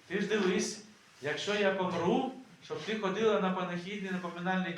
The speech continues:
дім, не поминала. Ти поняла? Це такий мій завіт тобі". І вона почала ходити. А потім вона думає, там люди сповідаються, причащаються, і я піду.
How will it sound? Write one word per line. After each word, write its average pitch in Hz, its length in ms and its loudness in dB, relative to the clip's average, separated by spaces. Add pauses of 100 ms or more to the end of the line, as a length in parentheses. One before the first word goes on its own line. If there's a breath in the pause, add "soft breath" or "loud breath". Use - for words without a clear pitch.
дім, 220 80 0
не 208 380 8
поминала. 196 560 4 (360)
Ти 143 80 -12
поняла? 208 560 2 (220)
Це 196 220 -2
такий 202 340 -2
мій 196 220 0
завіт 196 440 0
тобі". 139 380 -4 (640 loud breath)
І 208 260 0
вона 180 320 -2
почала 196 360 0
ходити. 165 480 -6 (160)
А 170 100 -6
потім 233 280 -2
вона 214 280 -2 (160)
думає, 185 360 -2
там 175 200 -6
люди 202 180 -6
сповідаються, 175 640 -6
причащаються, 170 680 -6 (320 loud breath)
і 196 100 -4
я 185 160 4
піду. 135 400 -4